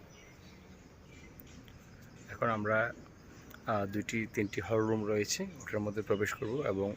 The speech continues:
আহ, বৌদ্ধ দর্শন করব। এখানে লেখা রয়েছে, "মহাসুখ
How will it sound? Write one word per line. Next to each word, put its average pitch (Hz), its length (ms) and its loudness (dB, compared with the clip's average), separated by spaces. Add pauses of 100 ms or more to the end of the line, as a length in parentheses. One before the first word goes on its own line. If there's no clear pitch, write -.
(120)
আহ, 113 880 -8
বৌদ্ধ 104 340 2
দর্শন 101 400 2
করব। 95 280 -4 (2500)
এখানে 143 380 10
লেখা 107 300 10
রয়েছে, 98 420 8
"মহাসুখ 135 1000 6